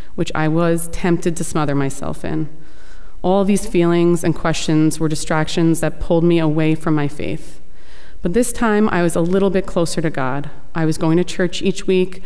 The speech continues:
doing some service at our parish of Sacred Heart over the bridge, and I was surrounded by devotion and faith in my marriage.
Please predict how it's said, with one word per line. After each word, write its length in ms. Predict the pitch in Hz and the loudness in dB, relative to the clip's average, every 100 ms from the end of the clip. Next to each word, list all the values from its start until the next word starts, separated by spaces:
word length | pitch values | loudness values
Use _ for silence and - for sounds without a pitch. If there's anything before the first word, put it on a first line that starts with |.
| - - | -4 -2
doing 200 | - 160 | 0 2
some 200 | 160 190 | 2 2
service 500 | 190 190 180 190 190 | 2 0 2 2 0
at 120 | - 170 | 0 0
our 80 | |
parish 560 | 170 - 160 165 170 - | 0 0 0 0 -2 -2
of 80 | 165 | -2
Sacred 320 | - - - | -2 -2 -2
Heart 240 | 160 180 - | 0 0 -2
over 160 | 165 | -2
the 80 | 175 | -2
bridge, 400 | 170 - 180 - - - - - - - - | -2 -2 -2 -2 -4 -4 -4 -4 -4 -4 -2
and 100 | 175 | 0
I 60 | 170 | 0
was 100 | 170 | 0
surrounded 580 | 190 180 175 175 185 | 0 0 2 2 2
by 100 | 185 | 2
devotion 500 | 180 185 175 170 190 | 0 2 2 2 0
and 160 | 185 185 | 2 2
faith 420 | - 165 160 - | 2 2 0 -2
in 140 | - 165 | 0 2
my 120 | 151 | 2
marriage. 640 | 151 127 135 160 - - | 0 0 -2 -4 -4 -4